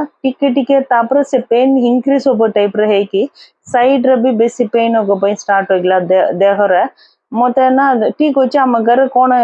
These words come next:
ଗ୍ୟାଷ୍ଟ୍ରିକ ପ୍ରୋବ୍ଲେମ ରହିବ, ଏଇଠି ରହିବ, ସେଇଠି ରହିବ କହିକି ମୁଁ ଥିଙ୍କ କରିକି ଟ୍ରିଟମେଣ୍ଟ କରିବ ବୋଲେ ନାଇଁ। ମୋର ଝିଅ ସାଙ୍ଗେ ସାଙ୍ଗେ କାନ୍ଦିବା ପାଇଁ ଆରମ୍ଭ ହେଇଗଲା। କଣ ପାଇଁ ସେ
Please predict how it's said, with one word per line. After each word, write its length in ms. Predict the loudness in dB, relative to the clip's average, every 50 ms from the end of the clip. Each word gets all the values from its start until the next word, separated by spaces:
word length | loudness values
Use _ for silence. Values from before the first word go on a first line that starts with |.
| 0 0 -2 -6 -12 _ _ _ _ _ -20 -20 -14 -6
ଗ୍ୟାଷ୍ଟ୍ରିକ 480 | -2 0 2 2 0 0 -2 -4 -4 -2
ପ୍ରୋବ୍ଲେମ 380 | -2 0 0 0 0 0 0 0
ରହିବ, 220 | 0 0 0 2 2 2 2
ଏଇଠି 280 | 2 2 2 0 0 0
ରହିବ, 220 | 0 0 2 2 0 0
ସେଇଠି 300 | 0 0 -2 0 0 0
ରହିବ 240 | 0 0 0 -2 -2
କହିକି 340 | -2 -2 -4 -4 -2 -4 -2 -2 -2
ମୁଁ 220 | -2 0 0 0 0 0
ଥିଙ୍କ 240 | 0 0 0 0 0
କରିକି 300 | 0 0 -2 -2 -4 -6 -8 -8 _
ଟ୍ରିଟମେଣ୍ଟ 480 | -6 -4 -2 -2 -2 -2 -2 -2 -2 -2
କରିବ 240 | -2 -2 0 0 0 0
ବୋଲେ 280 | 0 0 0 0 0 0
ନାଇଁ। 200 | 0 -2 -2 -4 -6 _ _ _ _ _ _ -4
ମୋର 160 | -2 0 0 0
ଝିଅ 260 | 0 0 2 2 2 0
ସାଙ୍ଗେ 360 | 0 0 -2 -2 0 0 0
ସାଙ୍ଗେ 280 | 0 0 0 0 -2 -2
କାନ୍ଦିବା 480 | -2 -2 -2 0 0 0 0 2 0 0
ପାଇଁ 180 | 0 0 0 0
ଆରମ୍ଭ 300 | 0 0 0 -2 0 0
ହେଇଗଲା। 360 | 0 0 0 0 0 0 0 -2 -4 -6 -14 -20 _ _ _ _ -2
କଣ 160 | 0 0 2 0 0
ପାଇଁ 160 | 0 0 -2
ସେ 120 | 0 0